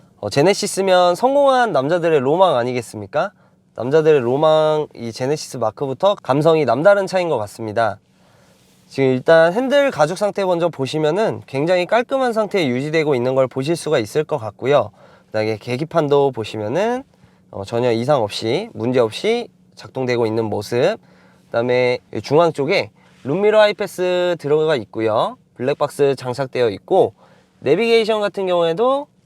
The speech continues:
네, 보시다시피 전혀 이상 없이 잘 작동되고 있는 모습 보실 수 있습니다. 그리고 아래쪽에 이제 전자식 기어 지금 한번 설명을 드릴게요.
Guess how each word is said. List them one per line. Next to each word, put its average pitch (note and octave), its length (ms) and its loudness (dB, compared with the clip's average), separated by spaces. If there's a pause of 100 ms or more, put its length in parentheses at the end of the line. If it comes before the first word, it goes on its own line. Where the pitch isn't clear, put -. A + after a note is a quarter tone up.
(1300)
네, G#2+ 340 -2
보시다시피 A#2+ 800 -6
전혀 B2+ 280 -2
이상 B2 320 0
없이 A#2 580 -4
잘 A#2 220 -8
작동되고 B2 500 -4
있는 A2+ 220 -2
모습 A2 420 -4
보실 A#2+ 260 -10
수 A2+ 120 -12
있습니다. A#2 580 -4 (920)
그리고 D#3 380 2
아래쪽에 F#3 520 2
이제 C#3+ 160 -2
전자식 G3+ 460 -2
기어 F#3 400 4
지금 B2+ 160 -4
한번 E3+ 360 0
설명을 A3 380 -2
드릴게요. A2 480 -8